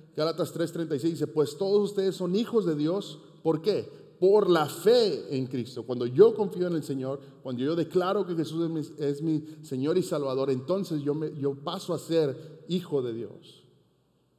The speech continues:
Hemos sido adoptados. La pregunta para nosotros sería,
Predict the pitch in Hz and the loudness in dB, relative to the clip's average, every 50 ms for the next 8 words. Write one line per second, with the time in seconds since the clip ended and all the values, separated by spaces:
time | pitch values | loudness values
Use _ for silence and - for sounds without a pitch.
0 | _ _ _ _ _ _ 139 151 170 165 170 196 190 180 170 156 151 165 - - | _ _ _ _ _ _ 0 2 2 2 2 2 2 2 4 4 2 2 0 0
1 | 175 190 185 165 147 127 131 135 - - - - - - - _ _ _ _ _ | 0 0 0 0 -2 -4 -6 -10 -14 -18 -20 -20 -20 -20 -20 _ _ _ _ _
2 | _ _ _ _ _ _ _ _ _ _ - 123 127 - 147 147 175 220 233 226 | _ _ _ _ _ _ _ _ _ _ -8 -4 2 2 2 4 4 2 0 0
3 | 196 160 175 170 160 - 151 147 143 143 139 190 202 175 180 147 151 151 151 165 | -2 -2 -2 -2 -2 0 0 0 0 0 0 0 -2 -2 -2 -2 0 -2 0 0
4 | 170 170 156 147 - | 0 0 -2 -4 -8